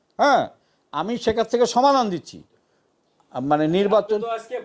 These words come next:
Speaker 2: বসছেন যে স্বতন্ত্র প্রার্থী ঐক্য পরিষদটা কি?
Speaker 1: হ্যাঁ।
Speaker 2: এটার ব্যাখ্যা দিবেন।
Speaker 1: হ্যাঁ,
Speaker 2: আপনি
Speaker 1: সেটা
Speaker 2: ঘুরে
Speaker 1: আছে।
Speaker 2: ফিরে অন্য জায়গায় যান। আপনি
Speaker 1: সেটাও আছে।
Speaker 2: শুনেন,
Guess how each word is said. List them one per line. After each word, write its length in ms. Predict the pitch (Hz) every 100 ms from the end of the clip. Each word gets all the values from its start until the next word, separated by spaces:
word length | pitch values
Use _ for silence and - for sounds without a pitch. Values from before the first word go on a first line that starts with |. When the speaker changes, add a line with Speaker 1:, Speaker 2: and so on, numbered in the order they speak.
| 151
Speaker 2:
বসছেন 580 | 180 190 - - 202 214
যে 160 | 214
স্বতন্ত্র 600 | - 175 180 208 214 214
প্রার্থী 340 | 202 170 165 196
ঐক্য 240 | 175 196
পরিষদটা 560 | 180 185 175 180 - 165
কি? 380 | - - 147 - - -
Speaker 1:
হ্যাঁ। 240 | 170 131
Speaker 2:
এটার 160 | 208 202
ব্যাখ্যা 280 | 190 -
দিবেন। 260 | 156 - _ _ _ -
Speaker 1:
হ্যাঁ, 120 | 233
Speaker 2:
আপনি 200 | 254 233
Speaker 1:
সেটা 100 | 247
Speaker 2:
ঘুরে 220 | 254 247
Speaker 1:
আছে। 100 | 202
Speaker 2:
ফিরে 160 | 220 208
অন্য 300 | 220 220 208
জায়গায় 260 | 202 190
যান। 160 | - -
আপনি 240 | - - 214
Speaker 1:
সেটাও 240 | - 208 247
আছে। 160 | 240
Speaker 2:
শুনেন, 260 | 214 196 196